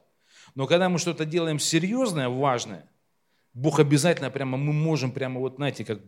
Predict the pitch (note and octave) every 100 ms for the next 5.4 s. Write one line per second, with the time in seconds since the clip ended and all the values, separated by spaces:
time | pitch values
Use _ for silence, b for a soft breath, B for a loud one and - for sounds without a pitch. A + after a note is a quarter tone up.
0 | F#2 C#3 D3 E3 - A#2+ A2 G#2+ - A2
1 | G2+ G2 G#2+ _ b b b A2 D3+ D#3
2 | D3+ - C#3+ C#3+ C#3+ D3 D3 C3 B2 -
3 | E3+ C#3 C3+ D#3 C3+ B2 A#2 - C#3 C3
4 | B2 G#2+ G#2 b b b B2 B2 D#3+ C#3+
5 | D3 D3 D3+